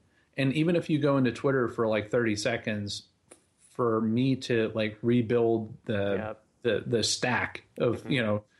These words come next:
Speaker 1: and, you know, it's like I flushed all the caches. I look at Twitter and it's like, "Oh, now I gotta start all over again."
Speaker 2: Yeah.
Speaker 1: And, and so I,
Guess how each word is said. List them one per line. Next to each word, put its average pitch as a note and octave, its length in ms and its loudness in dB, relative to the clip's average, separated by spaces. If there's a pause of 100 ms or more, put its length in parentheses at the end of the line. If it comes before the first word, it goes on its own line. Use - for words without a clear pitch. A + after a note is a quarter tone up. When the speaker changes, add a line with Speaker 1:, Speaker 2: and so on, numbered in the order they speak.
(360)
Speaker 1:
and, B2 260 0
you C3+ 140 0
know, A2 120 0
it's A2 180 -2
like A2 140 0
I A2 40 2
flushed C3+ 360 -2
all B2 120 4
the A2+ 100 0
caches. A#2+ 500 -4
I A2 80 -2
look B2 240 -4
at A#2 120 -4
Twitter A#2+ 360 0
and G#2+ 160 -4
it's A2 120 -10
like, A#2 200 -6
"Oh, A#2+ 180 0
now A#2 180 -2
I A2 80 -2
gotta G2+ 180 -4
start G2+ 260 -2
all G2 120 0
over G2+ 240 0
again." G2 320 -6 (160)
Speaker 2:
Yeah. G2 220 -8 (160)
Speaker 1:
And, A2 260 -2 (120)
and A2 280 0
so G#2+ 380 0
I, A#2+ 200 -2